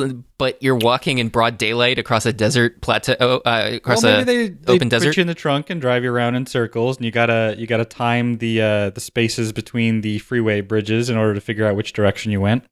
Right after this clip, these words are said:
Speaker 1: Yeah. Oh, and then if there's the sound of birds, then you know exactly.
Speaker 2: Cocktail party. <laughs>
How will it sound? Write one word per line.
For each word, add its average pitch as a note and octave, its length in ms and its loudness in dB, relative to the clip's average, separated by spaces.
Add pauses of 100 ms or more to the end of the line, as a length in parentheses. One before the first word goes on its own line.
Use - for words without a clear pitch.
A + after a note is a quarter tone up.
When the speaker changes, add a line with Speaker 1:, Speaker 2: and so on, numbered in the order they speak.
(720)
Speaker 1:
Yeah. D#3+ 260 -2
Oh, C#3+ 220 2
and C#3 180 0
then C#3+ 160 2
if C3+ 140 0
there's C3+ 240 2
the B2+ 80 -6
sound A#2 260 2
of A2+ 120 -6
birds, A#2+ 500 2
then A2 160 0
you A2 140 0
know G#2 540 2 (200)
exactly. A#2 580 0
Speaker 2:
Cocktail - 20 -
party. F#2+ 260 -6 (960)
<laughs> - 560 -4